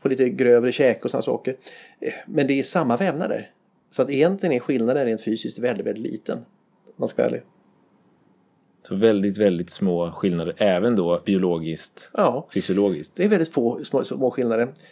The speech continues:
Speaker 1: Sen det här med hur man då beter sig, det här med social konstruktion. Det finns fler lastbilschaufförer som är män än kvinnor. Sådana saker, det är väl säkert en konstruktion.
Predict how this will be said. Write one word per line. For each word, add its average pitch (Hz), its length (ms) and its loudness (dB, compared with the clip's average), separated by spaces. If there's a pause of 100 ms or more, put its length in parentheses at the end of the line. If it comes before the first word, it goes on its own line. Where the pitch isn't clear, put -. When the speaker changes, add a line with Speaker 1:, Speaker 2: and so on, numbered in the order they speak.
(120)
Speaker 1:
Sen 180 240 4
det 190 80 4
här 143 120 4
med 123 120 2
hur 135 80 2
man 127 120 4
då 120 100 0
beter 147 340 0
sig, 127 120 -4
det 139 80 2
här 135 60 2
med 127 140 0
social 127 300 0
konstruktion. 143 680 -2 (320)
Det - 60 -12
finns 143 160 2
fler 135 200 4
lastbilschaufförer 131 680 2
som 127 120 -2
är 123 40 0
män 123 220 2
än 131 60 0
kvinnor. 147 400 2 (260)
Sådana 220 280 4
saker, - 320 -2
det 180 140 0
är 196 40 2
väl 160 80 0
säkert 107 320 0
en 107 60 -4
konstruktion. 113 500 -6